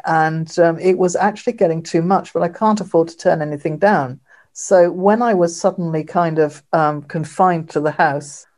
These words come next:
um, with, with actually a big paid writing project, something, um, to do with a, a website that I have been doing,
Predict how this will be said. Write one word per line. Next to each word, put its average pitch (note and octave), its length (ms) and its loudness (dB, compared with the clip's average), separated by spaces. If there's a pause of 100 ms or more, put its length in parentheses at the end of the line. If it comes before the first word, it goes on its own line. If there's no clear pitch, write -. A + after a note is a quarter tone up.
(220)
um, D#3+ 360 0 (220)
with, F#3 260 4 (260)
with F#3+ 140 2
actually A3 300 0
a D#3 40 0
big E3 400 -2 (140)
paid E3+ 280 2
writing C#3+ 340 -4
project, - 460 -2
something, C#3+ 500 -4
um, C#3+ 300 -4 (340)
to D#3 120 -4
do D3+ 100 0
with C#3+ 140 0
a, D3 120 2 (120)
a D#3 120 2
website C#3 560 -2
that C#3+ 160 -4
I C#3+ 180 -2 (120)
have D3+ 160 -4
been C#3 140 -4
doing, D3 260 -2